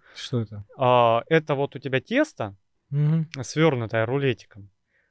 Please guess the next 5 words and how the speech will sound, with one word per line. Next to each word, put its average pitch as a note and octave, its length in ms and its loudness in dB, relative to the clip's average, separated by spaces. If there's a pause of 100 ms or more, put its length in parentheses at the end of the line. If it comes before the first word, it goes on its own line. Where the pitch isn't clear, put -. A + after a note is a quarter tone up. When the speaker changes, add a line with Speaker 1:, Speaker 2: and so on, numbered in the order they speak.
(160)
Speaker 2:
а A#2+ 140 0
внутри D3 580 -2 (140)
орех C3+ 420 2
с - 60 -14
сахаром. F#2+ 640 -8